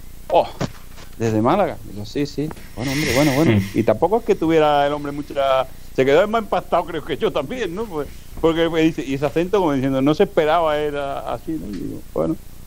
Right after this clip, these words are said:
Speaker 1: Digo, "No, es que he venido de Málaga", digo, "he venido a ver el partido y me he venido dos días antes y así podía conocer el Lezama y tal".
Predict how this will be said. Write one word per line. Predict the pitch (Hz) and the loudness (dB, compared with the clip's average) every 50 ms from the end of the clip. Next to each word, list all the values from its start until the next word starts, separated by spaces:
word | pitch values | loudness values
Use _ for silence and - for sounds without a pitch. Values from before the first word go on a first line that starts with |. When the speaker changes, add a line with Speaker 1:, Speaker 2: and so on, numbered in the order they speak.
| - - - - - - | -16 -14 -14 -8 0 4
Speaker 1:
Digo, | 131 131 | 4 6
"No, | 139 165 | 6 4
es | - - | 2 2
que | - 170 | 2 0
he | |
venido | 160 165 160 160 165 170 160 147 | 2 2 4 4 4 6 4 4
de | 143 143 | 2 2
Málaga", | 165 180 165 131 120 117 117 120 | 2 2 0 0 -2 -2 -4 -6
digo, | 120 120 - - - | -8 -10 -12 -12 -12
"he | - | -10
venido | 117 113 113 113 113 110 | -8 -8 -8 -6 -4 -4
a | 113 | -2
ver | 117 113 113 113 | -2 -2 -4 -6
el | 117 117 - - | -8 -10 -6 -2
partido | - 127 117 - - 139 135 143 151 151 | 0 0 2 4 4 4 6 6 6 6
y | 147 131 120 117 107 104 104 104 101 104 104 | 4 4 2 0 -2 -2 -4 -4 -4 -2 0
me | 117 | 2
he | 113 | 2
venido | 117 120 127 127 | 4 4 6 6
dos | 127 131 127 131 | 6 6 6 6
días | 131 131 139 143 | 6 4 4 2
antes | 139 139 - 156 | 0 0 0 0
y | 151 | 2
así | 147 135 - 139 | 2 0 -2 -4
podía | 120 131 131 131 127 127 | -4 -2 0 2 2 2
conocer | 127 123 123 113 117 127 | 2 0 -2 -2 -2 -2
el | 120 | -2
Lezama | 117 110 - 165 175 180 160 147 | -2 -2 -2 -2 -2 -2 -2 -4
y | 143 | -6
tal". | - - | -8 -10